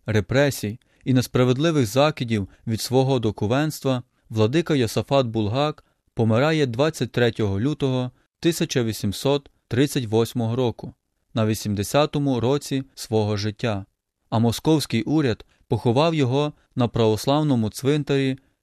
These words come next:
Сергіївського монастиря під Петергофом, де він перебував останні роки на засланні. Унійна церква остаточно була ліквідована у Російській імперії тисяча вісімсот тридцять дев'ятого року,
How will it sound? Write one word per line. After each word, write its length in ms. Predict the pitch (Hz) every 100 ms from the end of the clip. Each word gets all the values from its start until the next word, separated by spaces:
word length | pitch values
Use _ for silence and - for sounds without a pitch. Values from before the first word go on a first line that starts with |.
| _
Сергіївського 920 | - 135 143 143 143 131 - 123 113
монастиря 720 | 110 104 98 - 104 123 135 - _ _
під 200 | 127 120
Петергофом, 880 | - 117 117 110 127 120 - 101 123 _ _ -
де 200 | 107 104
він 200 | 151 151
перебував 720 | 131 117 110 107 131 147 147 _ -
останні 580 | 107 - 135 156 143 113
роки 460 | 101 - 127 131 131 _ _
на 120 | 117
засланні. 640 | 110 110 - 110 113 107 95 _ _ _ _ _
Унійна 420 | - 120 160 151 113
церква 540 | - 151 131 104 95 - _
остаточно 680 | - 120 123 - 160 160 151
була 260 | 123 127 143
ліквідована 720 | 131 - 110 139 143 123 120 -
у 120 | 120
Російській 560 | 107 - 135 - 110 110
імперії 600 | 92 139 151 147 139 135 _ _ -
тисяча 440 | 160 175 160 139
вісімсот 720 | 117 - 101 - 135 143 - _
тридцять 380 | - 127 143 131
дев'ятого 560 | 113 110 117 117 110 117
року, 340 | 127 - -